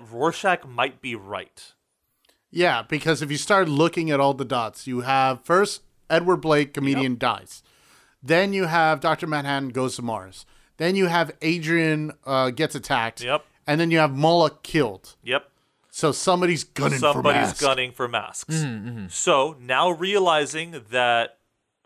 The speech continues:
Speaker 1: uh, Rorschach might be right,
Speaker 2: they have to break
Speaker 1: they
Speaker 2: him out of
Speaker 1: decide
Speaker 2: jail.
Speaker 1: to break him out of jail.
Speaker 3: Right.
Speaker 1: Which is, starts their, their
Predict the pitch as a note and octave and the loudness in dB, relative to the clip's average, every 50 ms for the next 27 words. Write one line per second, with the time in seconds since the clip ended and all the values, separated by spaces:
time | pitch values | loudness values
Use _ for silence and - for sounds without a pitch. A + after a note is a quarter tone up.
0 | _ - C3 C3 B2 A#2 A2 A2 G#2+ G#2+ G#2+ G#2+ A#2 B2 C3+ C3+ - - D#3 C#3+ | _ -6 -2 0 2 2 2 0 0 -2 -4 -4 -2 -2 0 0 0 0 -2 -2
1 | - B2 A2 A2+ C3 C#3 - E3 D3 C#3 F#3+ G3+ D#3 D3+ - _ _ _ _ - | -2 -2 -2 -2 -2 -2 -4 -6 -2 0 0 0 0 -2 -6 _ _ _ _ -6
2 | B2 A#2 A#2 C3 C3 - C3+ A#2+ B2+ B2 B2 A#2+ A#2+ A2 A2+ A2 A2 A#2+ A#2+ B2 | -4 -2 -2 -2 -2 -4 -4 -4 -2 0 2 2 2 0 0 0 0 0 0 0
3 | - C3 A2+ A2 A2+ A2+ A2+ - - A2+ G#2+ G2+ G2 G2 F#2+ - A#2 G#2 G2 F#2+ | -2 -4 -8 -6 -6 -6 -6 -6 -10 -10 -8 -8 -8 -8 -10 -10 -8 -8 -8 -10
4 | - - _ _ _ _ - B2 C3+ B2 A2+ G2+ - - - - - - _ _ | -12 -20 _ _ _ _ -6 -4 -2 -2 -2 -2 -6 -10 -14 -14 -14 -18 _ _
5 | _ _ _ _ _ - B2+ C#3 D3 C#3+ C#3+ - - E3 D3+ D3+ D3+ C#3+ - - | _ _ _ _ _ -12 -6 -4 -4 -4 -4 -4 -4 -2 -2 -2 -2 -4 -6 -8
6 | - - - - - - A3 A3 A3+ A3 G#3 G#3+ - - - C3+ C3 D#3+ E3 D#3+ | -10 -10 -10 -8 -2 2 4 4 4 4 2 0 -4 -10 -10 -6 -2 0 2 4
7 | D#3 D3 D3 C#3+ C#3 C3 C3 C3 B2+ A#2+ _ _ _ _ _ _ _ _ _ _ | 4 4 4 4 4 2 0 0 -2 -6 _ _ _ _ _ _ _ _ _ _
8 | _ _ _ _ D#3 D#3 D#3+ E3 D#3 D3 C#3 C3+ A#2+ | _ _ _ _ _ -6 -2 0 2 2 2 0 -2